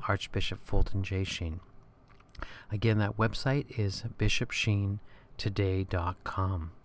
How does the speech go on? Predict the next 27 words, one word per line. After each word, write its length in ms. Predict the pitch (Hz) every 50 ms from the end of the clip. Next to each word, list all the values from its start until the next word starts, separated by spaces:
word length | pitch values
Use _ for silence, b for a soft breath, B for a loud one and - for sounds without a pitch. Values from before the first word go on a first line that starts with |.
| b b b b b b b b b b b b b -
And 80 | 220
a 40 | 214
reminder 500 | 202 185 165 160 165 175 165 165 165 165
of 220 | 156 139 131 120 120
the 240 | 131 127 120 123
book 280 | 127 - - 139 - -
recommendation 920 | 143 139 - - 131 120 127 120 117 123 127 - - - 151 143 135 131
I've 120 | 117 107
been 140 | - 107 104
sharing, 640 | 95 - - 127 120 123 127 135 139 143 143 139 127
uh, 240 | 101 90 85 87 87
Archbishop 580 | - 101 113 - - - - - - - - -
Sheen's 400 | - - - 123 117 117 110 104
Book 240 | - - - - -
of 100 | 117 -
Sacraments, 800 | - - 110 110 117 - - - 143 147 151 143 - - - b b b b b b b b -
available 680 | 104 98 95 104 104 113 117 120 117 113 113 113 117 117
through 320 | 113 - - - 107 101
Sophia 640 | 95 - - - 95 - - - 120 117 117 113 113 -
Institute 560 | - 120 113 110 - - 113 - - 117 104 -
Press, 560 | - - 117 113 123 131 - - - - - b b b b b b b b -
a 220 | - 85 85 87 90
great 280 | - 104 104 117 -
publisher 500 | - - - 107 107 113 - - - 123
of 140 | 110 101 -
Catholic 480 | - - - 110 110 - - 113 101 -
books. 420 | - 113 123 - - - - -